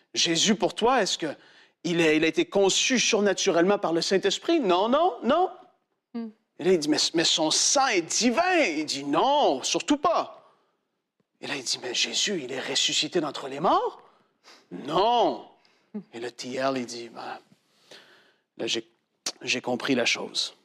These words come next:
Speaker 1: Et là, il commence à leur témoigner et il leur dit, « Mais, mais Jésus, il, c'est Dieu. » Et là, les, les personnes, il dit, mais, et T L en témoigne et il dit, « Mais ils étaient remplis de, de, de bonne foi, vraiment. Ils étaient curieux de,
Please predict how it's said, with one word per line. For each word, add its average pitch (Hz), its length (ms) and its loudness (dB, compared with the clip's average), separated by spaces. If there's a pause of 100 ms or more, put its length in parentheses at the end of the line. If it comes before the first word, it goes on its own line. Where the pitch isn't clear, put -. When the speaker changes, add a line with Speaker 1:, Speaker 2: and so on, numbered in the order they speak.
(480)
Speaker 1:
Et 123 80 -4
là, 131 100 2
il 143 60 0
commence 151 340 2
à 143 60 0
leur - 140 -6
témoigner 147 640 0
et - 20 2
il 135 160 0
leur 127 160 -4
dit, « 190 220 -2
Mais, 139 180 -2 (960)
mais 127 140 -6
Jésus, - 560 -2
il, 123 480 -14 (400)
c'est - 260 -2
Dieu. » 269 400 2 (600)
Et 120 40 -12
là, 139 120 -6
les, 123 160 -4
les 269 100 -6
personnes, - 400 0
il 165 100 6
dit, 190 180 -2
mais, 135 220 -4
et 135 160 -4
T 175 220 0
L 247 260 4
en 131 100 -6
témoigne 226 480 2
et 165 120 6
il 156 80 4
dit, « 190 200 2
Mais 202 180 0 (420)
ils 160 240 -2
étaient 233 240 2
remplis 247 560 0
de, 170 140 2 (460)
de, 147 120 0
de 123 140 -2
bonne 180 260 2
foi, - 320 2
vraiment. 240 260 2 (140)
Ils 196 220 2
étaient 175 200 -2
curieux 214 440 2
de, 175 180 0